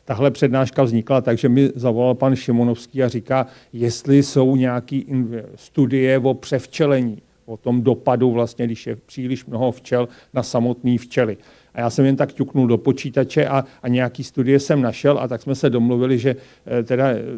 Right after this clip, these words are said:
já udělám přednášku, ale já na to nejsem odborník, jo, takže, eh, už jenom když tady slyším, že na to budou dotazy, tak je, už jsem spocenej, protože prostě nevím, jak budu odpovídat na dotazy. Ale pojďme se podívat na to, co jsem si já připravil, co,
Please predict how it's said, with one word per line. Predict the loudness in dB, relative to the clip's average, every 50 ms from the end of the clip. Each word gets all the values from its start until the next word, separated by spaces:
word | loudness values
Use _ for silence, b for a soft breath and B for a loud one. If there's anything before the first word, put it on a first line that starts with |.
| -12 -14 -18 -18 -14
já | -10 -6 -6 -4
udělám | -4 -2 -2 0 2 2 2 0
přednášku, | 2 0 -2 0 0 0 -2 -2 -4 -6 _ 0 0
ale | 2 2 2 2
já | 2 2 0
na | -2 -2
to | -2 0
nejsem | 2 2 2 2 0 2 2 2 2 4 2
odborník, | 2 0 2 0 0 0 0 -2 -6 -10 -10 _ _
jo, | -14 -10
takže, | -8 -8 -6 -2 0 -2 -2 -2 B B B B B
eh, | -4 -4
už | -4 -4 -6 -2
jenom | 0 2 2 2 2
když | 2 0 -2
tady | -2 -2 -2 -2
slyším, | 0 -2 -4 -2 0 -2 0
že | 0 0
na | -2 0
to | 0 0
budou | 2 4 2 2
dotazy, | 4 2 -2 0 0 0 0 2 0 -2
tak | -2 -4 -4 -4
je, | -6 -6 -6 -12 -18 -18 -18
už | -18 -6
jsem | -2 -2 -2
spocenej, | -2 -2 -2 -2 -2 -2 0 -2 0 0 -2 -2 -4
protože | -6 -10 -10 _ -6 -4 -2 -2 -4 -4 -6 b b b b b _
prostě | -20 -20 -20 -8 _ -6 -6 -6 -8 -16
nevím, | -18 -18 -14 -8 -2 -2 2 4 4 4 4
jak | 4 0
budu | -2 -2 -2 0
odpovídat | 0 -2 -4 -6 -8 -8 -6 -6 -8 -8
na | -8 -10
dotazy. | -12 -10 _ -12 -10 -10 -6
Ale | 0 2 2 2 2 B B B B _ -14 -10 0
pojďme | 0 0 4 4 4 6
se | 6 6
podívat | 6 6 4 4 4
na | 4
to, | 4 2
co | 2 2 -2
jsem | 2 4 4 4 4
si | 4 4
já | 4 4 4 2 0 -2
připravil, | -4 0 -2 -2 0 0 0 0 0 -2 -4 -6 -10
co, | -14 -18